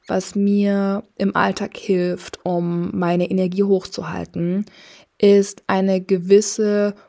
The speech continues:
Form der Bewusstseinspraxis. Das kann Meditation sein, das kann Yoga sein, das kann auch Kraftsport sein oder Ausdauersport, es kann Lesen sein,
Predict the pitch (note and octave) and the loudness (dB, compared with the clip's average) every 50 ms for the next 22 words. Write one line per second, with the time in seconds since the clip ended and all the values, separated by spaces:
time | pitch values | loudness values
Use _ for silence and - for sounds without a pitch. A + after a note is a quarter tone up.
0 | _ _ _ - - - - - F#3 F#3 F3+ F3+ F3+ F3+ F#3 F#3+ G3+ - - F3+ | _ _ _ -20 -20 -10 -4 -2 0 0 2 2 0 0 0 -2 -2 -2 -2 0
1 | E3+ F3 F3 F3 F3+ E3+ F3 F3+ F3 F3 F3 - - - E3+ D#3+ D#3 D#3+ D#3+ D#3+ | 0 0 -2 -2 -4 -4 -4 -4 -4 -4 -6 -8 -10 -8 -6 -4 -4 -4 -4 -6
2 | - - - - _ - - - - - - - - - G#2 - - - - - | -6 -8 -12 -14 _ -14 -10 -10 -10 -8 -8 -8 -6 -6 -6 -6 -6 -8 -8 -8
3 | - - - _ _ _ _ _ _ _ _ _ _ _ _ - - - _ _ | -10 -12 -14 _ _ _ _ _ _ _ _ _ _ _ _ -20 -20 -20 _ _
4 | _ _ - - F3+ - - - A3 A#3 B3+ C4+ B3+ C4+ C4 C4+ C4+ - - - | _ _ -6 -4 -4 -4 -2 0 2 2 4 4 2 0 0 -2 -4 -4 -4 -6
5 | - - F#3+ F#3 F#3 F#3+ F3+ E3+ F3 F3 E3+ E3 E3 E3+ F3 F#3 G3 - - - | -4 -4 -4 -4 -4 -2 -2 -2 -2 -2 -2 -4 -4 -4 -6 -6 -8 -8 -8 -8
6 | - - E3+ D#3+ D#3+ E3 F#3+ F#3 F#3 F#3+ F#3 F3+ F3+ F#3 F#3+ F3 E3+ E3+ E3+ F3 | -8 -6 -6 -4 -2 0 2 2 2 0 -2 -2 -2 -2 -2 -2 -2 -2 -2 -4
7 | - F3 E3+ - - - E3+ E3+ E3+ - - - E3+ - - - - - G#3 G#3+ | -4 -6 -8 -10 -8 -6 -4 -4 -2 -2 -4 -6 -6 -10 -14 -12 -6 -4 -4 -4
8 | - - - - - G3 F#3+ F#3+ F#3+ - - G3 F3+ F3 F3 F3 - E3 D#3+ - | -4 -6 -8 -4 -2 -2 -2 -2 -4 -6 -4 -2 -2 -2 -2 -2 -4 -6 -8 -6
9 | - - F#3 G3+ G3 - - G3+ F#3 F3+ F3+ F3+ F3 - - - - - F3 E3+ | -2 0 2 2 0 -2 -2 -2 -2 -2 -2 -2 -4 -6 -8 -8 -6 -4 -4 -2
10 | E3 E3 E3 E3 - - - - - - E3 E3 E3 E3 F3 F3 F#3 F#3 F#3 F#3 | -2 -2 -2 -4 -6 -8 -10 -10 -8 -6 -6 -6 -4 -2 0 2 2 2 2 0
11 | F3+ F3 E3+ F3 E3 D#3+ D#3+ E3+ F3 F3+ F3 - | -2 -4 -4 -4 -4 -4 -4 -4 -6 -8 -10 -14